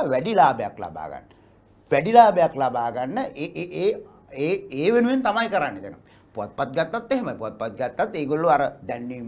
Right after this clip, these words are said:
ගන්න, අ, මේ, මේ කඩදාසි කෝටා වගේ එහෙම ගැටලු තියෙනවා. බැංකු ණය ඔය,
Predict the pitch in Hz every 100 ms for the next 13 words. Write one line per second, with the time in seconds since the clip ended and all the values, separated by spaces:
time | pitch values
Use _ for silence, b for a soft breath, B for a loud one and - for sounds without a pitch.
0 | 120 117 113 104 101 120 165 b b b
1 | 104 107 95 98 104 95 95 - 98 143
2 | 135 135 131 127 117 113 117 180 165 202
3 | 175 - - 139 165 156 170 208 175 131
4 | 139 143 147 143 208 214